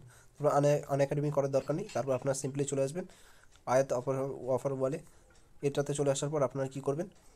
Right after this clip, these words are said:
এখান থেকে আমি যে কটা অ্যাপ বলে দিচ্ছি সে কটা অ্যাপ আপনারা install করে নেবেন। তো এখানে দেখুন দোকান রয়েছে, এই অ্যাপটাকে আপনারা install করে অ্যাপটার মধ্যে just কিছুক্ষণ ওয়েট করবেন, কিছু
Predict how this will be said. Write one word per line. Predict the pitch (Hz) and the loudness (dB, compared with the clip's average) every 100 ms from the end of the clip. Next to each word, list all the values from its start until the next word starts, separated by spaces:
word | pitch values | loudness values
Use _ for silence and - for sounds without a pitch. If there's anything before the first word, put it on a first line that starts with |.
| - - - 135 | -20 -20 -6 2
এখান | 139 | 4
থেকে | 143 147 | 4 -2
আমি | 135 | -2
যে | 131 | 0
কটা | 139 139 | 2 2
অ্যাপ | 123 | 2
বলে | 127 143 | -2 -4
দিচ্ছি | 151 175 | -6 -6
সে | - | -4
কটা | 123 135 | -2 -2
অ্যাপ | 127 | -2
আপনারা | 113 139 143 | -4 -2 -2
install | - - 113 | -2 -4 -2
করে | 113 | -2
নেবেন। | 107 117 - - - - _ - - - - - - - - - - - - - - - | -2 -6 -12 -20 -20 -20 _ -20 -20 -20 -20 -20 -20 -20 -20 -20 -20 -20 -20 -20 -20 -6
তো | 151 | 0
এখানে | 147 156 | 4 4
দেখুন | 156 165 143 | 2 0 0
দোকান | 139 139 127 | 4 4 4
রয়েছে, | 117 - - - 135 | -2 -6 -12 -6 0
এই | |
অ্যাপটাকে | 135 - 147 160 143 | 0 0 -2 0 0
আপনারা | 139 143 135 | 0 -2 -2
install | 131 139 139 | -4 -4 0
করে | 170 | 0
অ্যাপটার | 135 135 | 0 0
মধ্যে | 135 190 - - - - - | -2 -4 -10 -20 -20 -14 -4
just | 139 139 | -4 -2
কিছুক্ষণ | 139 - 143 | -6 -2 0
ওয়েট | 131 131 | 0 0
করবেন, | 143 147 - - - - - - | 0 0 -4 -14 -20 -20 -20 -8
কিছু | 139 | -6